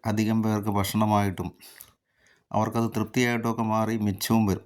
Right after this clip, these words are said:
വന്നതായിട്ട് നമ്മൾ ആ സംഭവത്തിൽ കാണുന്നുണ്ട്. അപ്പം നമുക്കുള്ളത് ഉപേക്ഷിക്കണമെന്ന് പറയുമ്പം നമ്മുടെ കയ്യിലുള്ളത് എന്തും, അതെല്ലാം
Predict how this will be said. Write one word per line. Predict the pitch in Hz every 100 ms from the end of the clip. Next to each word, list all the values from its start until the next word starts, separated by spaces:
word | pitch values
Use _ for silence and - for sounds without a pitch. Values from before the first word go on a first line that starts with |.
| -
വന്നതായിട്ട് | 92 95 90 87
നമ്മൾ | 92 92
ആ | 90
സംഭവത്തിൽ | - 87 92 92 92
കാണുന്നുണ്ട്. | 85 87 101 80 62 - - - - - - - - - - -
അപ്പം | - 107
നമുക്കുള്ളത് | 110 120 123 135 143
ഉപേക്ഷിക്കണമെന്ന് | 139 127 135 - 139 139 139 135 127
പറയുമ്പം | 113 113 107 113 - - - - - -
നമ്മുടെ | 104 110 123 131
കയ്യിലുള്ളത് | 110 110 104 95 76 - _ _ _ _ -
എന്തും, | 101 117 120 90
അതെല്ലാം | - 92 95 120